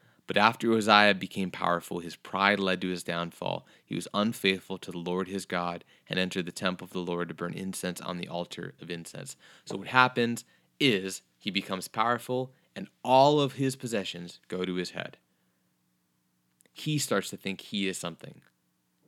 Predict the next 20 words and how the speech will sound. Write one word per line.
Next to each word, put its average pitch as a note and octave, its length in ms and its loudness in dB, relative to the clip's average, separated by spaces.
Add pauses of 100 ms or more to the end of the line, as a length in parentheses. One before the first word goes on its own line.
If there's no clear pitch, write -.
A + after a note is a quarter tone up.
(280)
He G#2+ 120 -6
starts G#2+ 280 2
to G2+ 80 -4
think G2 280 -2
that - 160 -10
those G2+ 380 2
things G2+ 460 -2
he F#2+ 140 -6
has E2+ 340 -10 (260)
are - 100 -6
his. E2+ 420 -10 (1500)
He A2 100 -10
starts G2 300 -2
to - 80 -10
get G#2 160 -8
puffed - 300 -8
up F2 240 -4 (720)
in G2 100 -6
his F2+ 120 -8
pride, F#2 580 0